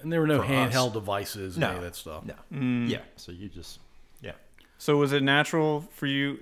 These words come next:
Speaker 3: to got, to hang out with each other, or was it, is the default to, like, hang out with people of your own race, but you guys somehow decided to, like, hey, say, "Hey, let's go do some salt and pepper"?
Speaker 1: Well, so, so let's talk about,
Speaker 2: Yeah.
Speaker 1: uh, the,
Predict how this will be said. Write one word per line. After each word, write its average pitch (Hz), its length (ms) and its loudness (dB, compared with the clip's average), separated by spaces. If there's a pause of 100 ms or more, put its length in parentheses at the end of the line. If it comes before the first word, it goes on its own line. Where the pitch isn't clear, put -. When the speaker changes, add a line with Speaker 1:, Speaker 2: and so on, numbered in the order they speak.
(140)
Speaker 3:
to 139 120 -4
got, 127 300 4
to 131 120 0
hang 127 180 0
out 127 140 2
with 139 120 -6
each - 160 -6
other, 160 280 4
or 131 380 0
was 131 200 -2
it, 127 100 0 (300)
is 160 160 -2
the 139 100 -2
default 139 640 2 (560)
to, 139 160 2
like, 120 260 4
hang 131 260 2
out 120 280 0 (160)
with 131 360 0
people 139 260 0
of 120 60 -2
your 123 160 0
own 139 160 2
race, 123 400 0
but - 200 -6
you 139 120 0
guys 131 240 6
somehow 123 360 0
decided 117 420 -2
to, 117 100 -6
like, 110 320 -2
hey, 113 180 -4
say, 117 240 -2
"Hey, 117 140 2
let's 113 180 -4
go 120 100 -2
do 117 120 -4
some 123 160 -10
salt 110 180 -6
and 113 100 -12
pepper"? 196 140 8
Speaker 1:
Well, 196 80 0
so, 208 220 8
so 175 100 -2
let's 214 180 4
talk 202 220 6
about, 151 380 6
Speaker 2:
Yeah. 143 60 -2
Speaker 1:
uh, 120 280 2
the, 104 120 -6